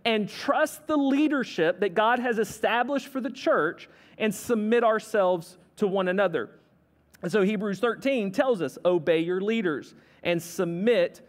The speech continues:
to them. Elders are given oversight for the development of our spiritual maturity.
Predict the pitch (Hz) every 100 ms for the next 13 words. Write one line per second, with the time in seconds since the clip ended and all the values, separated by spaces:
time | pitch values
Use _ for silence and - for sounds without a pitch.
0 | _ _ - - 233 190 170 170 - -
1 | 160 202 170 127 - - 190 214 202 185
2 | 165 131 214 214 170 156 180 - - 202
3 | 240 202 180 - 151 151 - 170 160 143
4 | 170 220 196 165 151 - 190 196 175 156
5 | - - - 170 175 180 170 - - -
6 | 180 175 180 165 156 - - 175 170 -
7 | 196 156 98